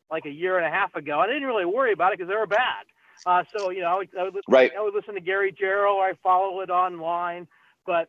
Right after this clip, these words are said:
Speaker 1: I, uh, I didn't get to watch a game. I was in Phoenix a week or so ago, and that was the first time I, I've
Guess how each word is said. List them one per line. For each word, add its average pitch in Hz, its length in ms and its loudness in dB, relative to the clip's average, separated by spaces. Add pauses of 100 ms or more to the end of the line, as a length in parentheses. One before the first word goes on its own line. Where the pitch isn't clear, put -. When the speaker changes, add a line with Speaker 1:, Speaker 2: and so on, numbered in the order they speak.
Speaker 1:
I, 180 120 -4 (140)
uh, 165 280 2
I 220 100 -2
didn't 262 220 -10
get 233 160 -8
to 196 80 -4
watch 180 360 0
a 160 60 -8
game. 180 400 -8
I 160 80 -4
was 196 160 -4
in 160 180 -12
Phoenix 214 320 -6
a 151 60 -4
week 214 180 -4
or 196 140 -6
so 156 140 -2
ago, 147 340 -2 (160)
and 156 140 0
that 226 80 8
was 220 100 2
the 185 60 -6
first 208 280 -2
time 190 180 0
I, 151 200 0 (100)
I've 147 200 -4